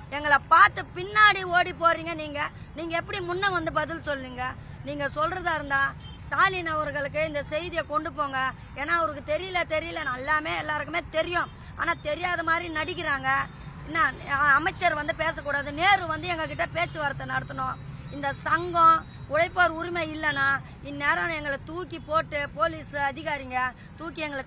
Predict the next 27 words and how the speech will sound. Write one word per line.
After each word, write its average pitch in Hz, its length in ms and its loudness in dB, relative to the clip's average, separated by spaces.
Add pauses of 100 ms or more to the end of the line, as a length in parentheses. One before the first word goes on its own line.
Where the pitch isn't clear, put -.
தெருவுல 311 360 -4
வீசியிருப்பாங்க. 240 520 -10 (320)
அவங்களால 294 500 -2
தான் 330 140 -2
இங்க 277 180 -6
நிக்கிறோம். 277 420 -6 (260)
இந்த 254 120 -8 (140)
இடத்த 311 260 0
விட்டு 294 200 -8 (100)
போக 302 180 0
மாட்டோம். 262 320 -6 (240)
எங்க 269 120 -6 (100)
உயிரே 339 300 0 (120)
பிரிஞ்சாலும் 294 500 -2
சரி, 277 240 -4 (460)
என்னதான் 330 500 2
போனாலும் 302 460 0
சரி, 285 160 -4 (120)
இடி 359 200 -6
விழுந்தாலும் 294 440 -2
சரி, 285 220 -6
துப்பாக்கி 311 400 -2
எடுத்து 285 240 -8
சுட 302 220 0
போறீங்களா? 247 400 -2 (480)
அரெஸ்ட் 339 360 2
பண்ணி 311 180 0